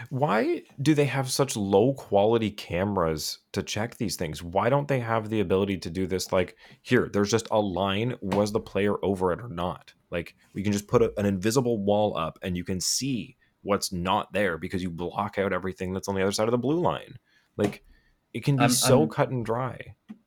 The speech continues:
Speaker 2: I'm not sure, 'cause it's the same with, uh, tennis, right? The V A R in tennis is ridiculously accurate and stupid fast.
Speaker 1: Yeah.
Speaker 2: So I, I
Speaker 1: So
Speaker 2: don't know why hockey's so far behind in it.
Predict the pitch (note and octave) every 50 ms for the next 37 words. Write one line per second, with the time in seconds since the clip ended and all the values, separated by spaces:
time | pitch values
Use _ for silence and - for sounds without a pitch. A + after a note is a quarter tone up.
0 | _ _ _ _ _ _ _ - - - - - - - B2+ C#3 D#3 C#3+ C#3 -
1 | D3+ B2+ C3 - A#2 B2 C3+ C3+ C3 - C3+ - - D3 D#3 D3+ D3 C3+ C3 C3
2 | - - - B2 A#2 A2+ A2 G#2+ G#2+ G#2+ - - C#3 C#3 A2 F#2+ - - G#2 G#2
3 | A2+ C#3 C3+ C3+ - A#2 G#2+ G#2 G#2 A2+ A2+ A#2 A#2 G#2+ G2+ G#2 A2 G#2+ G2 G2
4 | - - A2 G#2+ A2 G2 - - - - - - G#2+ G#2 - G#2 G#2 - - A#2
5 | G2 F#2+ F#2+ - - G2 G2 G2 G#2 G#2+ G#2+ - G2 F#2+ F#2+ - - G2+ G2+ G2+
6 | - - - - - - - C3 A#2+ - G#2+ - - - A2+ G#2+ - - - -
7 | - - - _ _ _ _ _ _ _ _ _ _ _ _ _ _ _ _ _
8 | _ _ - - F2+ F2 D#2 - - - - - A2 G2+ F#2+ F2+ F2+ F2+ - _
9 | - - A2+ A2+ A2 A2+ A#2+ C3 B2+ B2 A2+ A2+ A2 G#2+ G#2+ G2+ - - - A#2
10 | G#2+ G#2+ - A2 G#2+ - A2+ G#2+ G#2+ - G#2 G2+ G2+ G2 G2+ F#2+ F#2+ F#2+ F2 -
11 | -